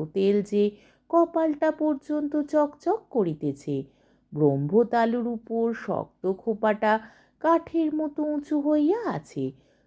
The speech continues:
দুই বন্ধুতে মুখ টিপিয়া হাসিয়া ফেলিলেন। হাসি চাপিয়া মেয়েটির দিকে চাইয়া যজ্ঞ দত্ত কহিল, "কি তোমার নাম?" মেয়েটি বড় বড় কালো চোখ দুটো শান্তভাবে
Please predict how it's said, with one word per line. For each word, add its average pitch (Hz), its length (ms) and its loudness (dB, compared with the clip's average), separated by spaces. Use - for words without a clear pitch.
দুই 147 420 0
বন্ধুতে 233 800 0
মুখ 156 260 0
টিপিয়া 175 420 -2
হাসিয়া 196 480 -2
ফেলিলেন। 143 500 0
হাসি 320 400 0
চাপিয়া 285 720 2
মেয়েটির 202 680 -4
দিকে 240 320 -8
চাইয়া 240 580 0
যজ্ঞ 175 580 -2
দত্ত 202 520 -2
কহিল, 220 460 -2
"কি 156 280 -4
তোমার 165 400 2
নাম?" 233 280 2
মেয়েটি 330 400 2
বড় 311 320 4
বড় 294 500 2
কালো 196 380 -2
চোখ 240 320 -2
দুটো 240 520 -4
শান্তভাবে 208 1040 -2